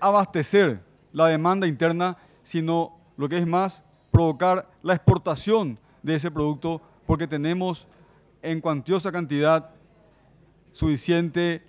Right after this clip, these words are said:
la materia prima para generar el ingreso de divisas a través de la exportación del cemento. Es notable que Lugo no solamente no cuestione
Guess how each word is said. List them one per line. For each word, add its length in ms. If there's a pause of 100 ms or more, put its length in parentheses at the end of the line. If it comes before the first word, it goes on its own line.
(160)
la 140
materia 420
prima 320
para 180
generar 480 (640)
el 160
ingreso 720 (160)
de 120
divisas 640 (160)
a 120
través 260
de 60
la 60
exportación 720 (220)
del 160
cemento. 560 (1000)
Es 120
notable 600
que 100
Lugo 640 (560)
no 120
solamente 460
no 140
cuestione 800